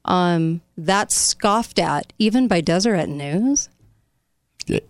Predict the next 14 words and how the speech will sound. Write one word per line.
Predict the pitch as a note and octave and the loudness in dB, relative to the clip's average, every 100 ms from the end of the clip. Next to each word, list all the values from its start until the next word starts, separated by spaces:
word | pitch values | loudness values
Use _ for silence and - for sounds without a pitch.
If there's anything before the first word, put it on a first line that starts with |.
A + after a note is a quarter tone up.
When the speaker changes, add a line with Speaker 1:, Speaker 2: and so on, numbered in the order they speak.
| _ - | _ -2
Speaker 1:
What | A#3+ D#4+ | 0 2
happened | A#3 C4 D#4+ D#4+ | 2 2 2 2
to | |
Deseret | C#4+ D4 E4 E4 D4 | 2 2 2 2 2
News? | D4 F4+ F4 G#3 - - | 2 2 2 0 -2 -4
You | A#3 | -6
guys, | B3+ C4 D4+ D4 A#3+ - | -4 0 2 2 0 -2
oh, | C4+ D4 | 0 0
it's | B3+ | 0
just | C4 - | 0 -2
gone | C4 C4 | 0 2
in | B3 | 2
the | A3 | 0
tank. | - - C4+ D4+ C#4 - - | -4 -4 0 0 0 -2 -10